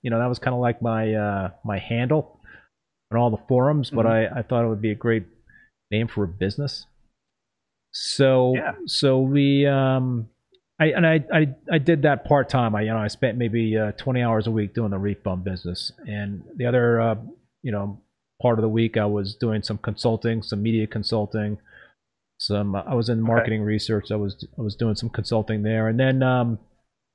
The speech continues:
Speaker 1: for three years, I took a gig as, um, the executive director of a public access T V station here in Vermont.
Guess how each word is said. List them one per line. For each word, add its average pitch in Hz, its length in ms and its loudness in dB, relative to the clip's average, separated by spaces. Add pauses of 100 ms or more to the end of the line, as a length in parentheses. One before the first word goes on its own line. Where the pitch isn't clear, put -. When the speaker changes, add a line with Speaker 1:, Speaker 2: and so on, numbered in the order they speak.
(280)
Speaker 1:
for 139 120 2
three 160 260 4
years, 156 240 4
I 131 60 6
took 147 240 0
a - 20 4
gig 131 380 4
as, 117 320 2
um, 113 420 2 (640)
the 117 80 2
executive 123 520 2
director 131 480 4
of 117 300 -4
a 110 80 2
public 135 320 -4
access 127 400 -2
T - 220 -2
V 123 160 2
station 120 420 -2
here 117 320 0
in 113 220 -4
Vermont. 104 600 -4